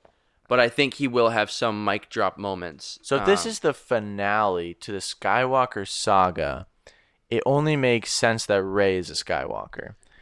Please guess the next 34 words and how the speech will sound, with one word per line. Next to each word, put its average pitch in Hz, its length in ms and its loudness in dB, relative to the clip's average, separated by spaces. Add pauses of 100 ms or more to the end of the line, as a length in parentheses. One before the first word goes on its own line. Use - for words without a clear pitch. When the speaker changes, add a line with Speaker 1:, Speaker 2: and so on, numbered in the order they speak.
(260)
Speaker 2:
Because 131 680 2
the 135 220 -6
reason 165 380 0
I 139 100 4
say 139 380 2
that 101 280 2
is 113 140 -2
because 117 500 -2 (460)
the 117 100 2
finale 117 520 2
would 101 160 2
have 98 100 0
been 95 180 0
Last 92 280 -6
Jedi 98 280 0
then, 65 240 -12
'cause 95 160 -8
Luke's 92 300 -6
dead. 82 380 -6 (160)
And 101 120 -8
that's 92 200 -4
Speaker 1:
Well, 120 100 -2
Speaker 2:
it. - 40 0
Speaker 1:
no, 95 260 0
Speaker 2:
It's 98 120 -10
Speaker 1:
Ben 123 200 -2
Solo 95 400 -4
is - 120 -14
a - 40 -20
Skywalker. - 560 -14 (440)
Speaker 2:
Oh, - 60 -2
I 87 140 -2
guess - 320 -12
so. 190 300 -14